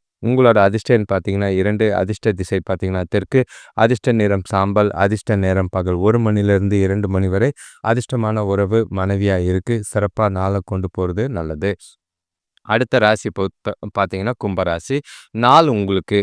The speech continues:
ரெண்டாவது ராசியா நல்ல ஒரு ராஜாவா இருக்கக்கூடிய ஒரு நாளா இருக்கு. சுய வளர்ச்சிக்கு நல்லாவே பயன்படுத்திக்கலாம். நேர்மறையா, உங்களோட நேர்மையான முயற்சியால எல்லா விஷயமும் விரும்ப-, ஆ, உங்களுக்கு விருப்பமான பயன், பலன்களை தரும்.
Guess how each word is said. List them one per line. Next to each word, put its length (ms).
ரெண்டாவது 540
ராசியா 440
நல்ல 280
ஒரு 220
ராஜாவா 560
இருக்கக்கூடிய 560
ஒரு 200
நாளா 300
இருக்கு. 260
சுய 260
வளர்ச்சிக்கு 500
நல்லாவே 580
பயன்படுத்திக்கலாம். 720
நேர்மறையா, 560
உங்களோட 520
நேர்மையான 580
முயற்சியால 720
எல்லா 300
விஷயமும் 500
விரும்ப-, 380
ஆ, 100
உங்களுக்கு 420
விருப்பமான 580
பயன், 340
பலன்களை 560
தரும். 280